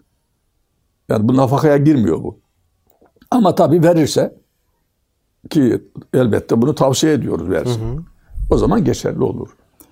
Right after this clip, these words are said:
Speaker 1: Ha, şimdi fitre bu. Yani kimler verir?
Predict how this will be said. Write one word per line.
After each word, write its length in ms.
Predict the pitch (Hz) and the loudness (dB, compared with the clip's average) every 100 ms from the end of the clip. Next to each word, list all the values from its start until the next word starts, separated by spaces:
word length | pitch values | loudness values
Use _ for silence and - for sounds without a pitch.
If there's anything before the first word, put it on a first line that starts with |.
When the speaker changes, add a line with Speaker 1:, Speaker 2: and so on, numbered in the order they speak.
| _ _ | _ _
Speaker 1:
Ha, 140 | - 127 | -8 -8
şimdi 420 | - 214 147 - - - | -2 0 0 -2 -8 -20
fitre 480 | - 233 - 214 226 - _ _ _ _ _ _ _ | -4 -4 0 -2 -2 -10 _ _ _ _ _ _ _
bu. 280 | 120 110 - _ _ _ _ - | -2 -2 -6 _ _ _ _ -4
Yani 220 | 123 113 | -2 -2
kimler 380 | 135 143 190 185 | 0 2 2 2
verir? 420 | 190 233 - | 0 -4 -12